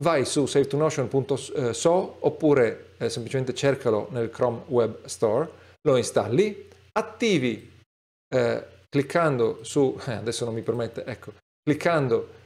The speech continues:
eh, sulla, eh, estensione, eh, il, la I, attivi le funzionalità Change, eh, Extension e Show, eh, Clipping Options, eh, version two e poi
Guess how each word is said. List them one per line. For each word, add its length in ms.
eh, 180
sulla, 640
eh, 840
estensione, 720
eh, 300
il, 280
la 140
I, 360
attivi 560
le 100
funzionalità 680
Change, 400
eh, 200
Extension 640
e 240
Show, 420
eh, 720
Clipping 340
Options, 460
eh, 180
version 520
two 400
e 140
poi 400